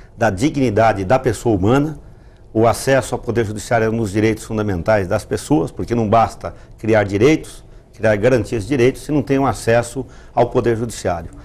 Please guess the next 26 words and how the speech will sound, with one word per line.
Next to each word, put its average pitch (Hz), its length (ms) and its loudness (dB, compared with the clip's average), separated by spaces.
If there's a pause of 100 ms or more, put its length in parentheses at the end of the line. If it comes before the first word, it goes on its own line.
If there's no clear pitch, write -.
(460)
E 120 220 4
gostei 113 640 0
muito, 101 840 0
bastante 120 420 0
emocionante, 113 800 0
inclusive, 101 560 -2
a 101 100 0
presença 98 680 -2
da 110 140 2
doutora, 98 520 0 (420)
eh, 98 200 -4
Cristina, 113 640 0 (720)
porque 143 420 -2
eu 139 200 0
achei, 156 320 -2
inclusive, 147 480 0 (240)
essencial. 156 1120 0
Veja 135 160 -4
bem, 110 100 -2
os 110 120 -4
defensores 135 500 -2
ganham 175 400 0
a 107 100 -4
causa, 151 440 0 (180)
os 98 140 -4
honorários 127 680 2